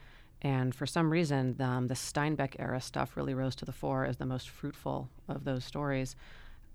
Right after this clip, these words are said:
And just in the course of, of building the book and researching the book, Steinbeck popped up as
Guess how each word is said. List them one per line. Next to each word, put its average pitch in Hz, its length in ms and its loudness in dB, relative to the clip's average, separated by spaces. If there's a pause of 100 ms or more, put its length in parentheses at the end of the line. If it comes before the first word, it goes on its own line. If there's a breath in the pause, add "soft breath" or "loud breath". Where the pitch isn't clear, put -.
(120)
And 143 260 4
just 143 260 2
in 143 100 4
the 135 80 4
course 139 400 0
of, 131 380 0
of 127 220 0
building 147 380 4
the 151 80 2
book 170 300 2
and 135 120 0
researching 131 460 -2
the 135 80 0
book, 160 340 0 (640 loud breath)
Steinbeck 143 600 4
popped 147 320 2
up 139 260 4
as 131 340 4